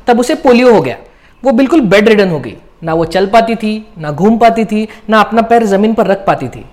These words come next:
डॉक्टरों ने उसके पैर में ब्रेसेस लगा दिए और ये कहा कि वो अपना पैर कभी भी धरती पर नहीं रख पाएगी। इस सब में एक इंसान बहुत पॉजिटिव और बहुत आशावादी थी और वो थी विल्मा की माँ।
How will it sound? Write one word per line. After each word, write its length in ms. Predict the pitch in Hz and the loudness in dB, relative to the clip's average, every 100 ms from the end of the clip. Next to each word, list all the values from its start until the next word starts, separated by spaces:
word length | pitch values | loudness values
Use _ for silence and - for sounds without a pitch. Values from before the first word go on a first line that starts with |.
| _ - | _ -4
डॉक्टरों 380 | 190 190 - 277 | 0 0 2 0
ने 120 | 285 | 2
उसके 200 | 277 285 | 0 -2
पैर 240 | 277 226 240 | 0 2 2
में 180 | 247 | 2
ब्रेसेस 380 | 185 - 269 262 | 2 2 2 0
लगा 200 | 220 180 | 0 0
दिए 260 | 139 131 - - - 160 | 0 -6 -12 -20 -6 -2
और 80 | |
ये 160 | 180 254 | 2 0
कहा 240 | 269 220 | 0 -2
कि 140 | 240 247 | 0 0
वो 100 | 240 | 0
अपना 340 | 202 202 220 | 0 -2 0
पैर 160 | 220 233 | 2 0
कभी 240 | 220 202 | 0 -2
भी 100 | 220 | -2
धरती 300 | 196 190 190 | -2 -4 -4
पर 140 | 214 220 | -2 0
नहीं 240 | 185 254 | 0 0
रख 180 | 214 - | 0 0
पाएगी। 320 | 151 113 123 - _ _ - - | -2 -4 -10 -20 _ _ -20 -4
इस 240 | 339 339 - | -2 0 2
सब 220 | 294 247 | 2 2
में 260 | 226 294 - - - - 254 | 0 0 -8 -20 -20 -4 0
एक 300 | 339 - - - - | 0 -2 -14 -14 -4
इंसान 500 | 226 233 294 311 220 | -2 0 0 0 0
बहुत 440 | 185 269 285 - - | 0 2 0 -2 -2
पॉजिटिव 560 | 196 196 247 277 269 - | 0 2 0 -2 -2 -2
और 120 | 208 | -2
बहुत 340 | 196 185 226 233 | 0 2 2 2
आशावादी 480 | 180 175 196 175 160 | 0 0 2 2 0
थी 200 | 175 247 - - | -2 -8 -8 -6
और 120 | 165 | -2
वो 160 | 165 220 | 2 2
थी 140 | 240 | 2
विल्मा 280 | 202 170 165 | 0 0 0
की 160 | 151 170 | -2 -6
माँ। 300 | 113 - | -8 -12